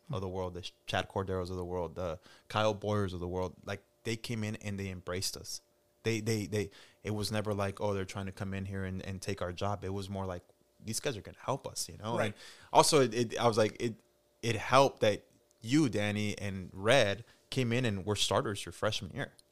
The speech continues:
Speaker 1: You know, I was kinda still on the outside looking
Speaker 2: Right.
Speaker 1: in. I was, our staff, I still say in two thousand three, that was the most tal-, or two thousand, yeah, two thousand three, that was
Speaker 2: Two thousand three.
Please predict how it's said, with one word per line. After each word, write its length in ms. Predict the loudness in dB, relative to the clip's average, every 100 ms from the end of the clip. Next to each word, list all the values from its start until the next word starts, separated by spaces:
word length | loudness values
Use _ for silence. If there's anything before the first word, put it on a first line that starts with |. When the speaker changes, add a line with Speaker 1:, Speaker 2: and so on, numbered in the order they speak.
| _ _ _ _ -6
Speaker 1:
You 80 | 2
know, 80 |
I 60 | 4
was 140 | 4
kinda 220 | 2 2 2
still 220 | 4 4
on 140 | 4
the 100 | 2
outside 420 | 0 0 0 0 2
looking 140 | 4
Speaker 2:
Right. 220 | 4 4
Speaker 1:
in. 260 | 2 0 0
I 60 | -4
was, 220 | -4 -8 -12 -20 -20 _ _ _
our 240 | 6 6 4 -4
staff, 460 | -2 6 6 6 0 -10 2
I 140 | 4
still 220 | 4 2
say 260 | 4 4 4
in 180 | 0 -4
two 140 | -2
thousand 320 | 4 4 4 0
three, 140 | 4
that 100 | 4
was 120 | 4
the 60 | 0
most 240 | -2 -2
tal-, 180 | 0 0
or 240 | 6 6 6
two 160 | 2
thousand, 560 | 6 6 6 0 -2 0
yeah, 120 | 0 0
two 160 | 2
thousand 240 | 4 6 10
three, 160 | 10
that 80 | 12
was 60 | 12
Speaker 2:
Two 20 |
thousand 240 | 10 6 2
three. 360 | 4 4 0